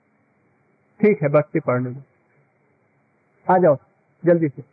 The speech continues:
हम तुम्हारे लिए प्रतीक्षा कर रहे थे। अभी एक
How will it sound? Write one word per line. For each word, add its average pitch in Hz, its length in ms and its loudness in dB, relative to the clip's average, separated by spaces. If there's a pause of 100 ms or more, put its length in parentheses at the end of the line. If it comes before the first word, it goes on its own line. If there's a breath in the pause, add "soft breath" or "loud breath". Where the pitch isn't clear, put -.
(180)
हम 190 180 0
तुम्हारे 190 360 0
लिए 202 180 0
प्रतीक्षा 190 500 -2
कर 190 180 0
रहे 147 200 0
थे। - 160 -20 (420)
अभी 185 260 2 (540)
एक 185 180 2